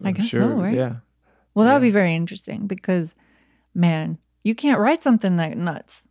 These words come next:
Speaker 1: Like, that can only just come from somebody making up things as they go along.
Speaker 2: Right. And I think so that, I think that makes me think also about, yeah, it's just people really just, it's weird because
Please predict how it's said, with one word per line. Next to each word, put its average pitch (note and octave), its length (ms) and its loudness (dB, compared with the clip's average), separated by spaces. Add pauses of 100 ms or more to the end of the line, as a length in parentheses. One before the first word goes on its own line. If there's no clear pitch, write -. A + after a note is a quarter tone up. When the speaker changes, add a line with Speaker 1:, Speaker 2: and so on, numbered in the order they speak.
(120)
Speaker 1:
Like, F#3+ 200 -2
that A3 180 0
can A3 100 6
only A#3 280 6
just G#3 220 0
come A#3+ 200 2
from G#3 180 0
somebody G3 600 0 (400)
making G#3+ 300 2
up A3 120 -2
things G#3 260 2
as G3+ 120 -2
they G3 100 2
go G3 220 2
along. F#3+ 320 0 (140)
Speaker 2:
Right. G2 380 0 (200)
And D#3 180 2
I D3 140 2
think D3 340 0
so - 220 -2
that, A2+ 340 0
I B2 120 -2
think A#2+ 200 2
that G#2 200 2 (160)
makes A2 360 0
me G#2 100 0
think G#2+ 220 -4
also A2 300 -4
about, G#2 480 -2 (500)
yeah, G#2 260 0
it's A2 160 -6
just - 340 -8
people B2+ 760 -2 (300)
really A#2 360 2
just, - 360 -6 (480)
it's F3 220 0
weird A#2+ 400 2
because A2 1040 -2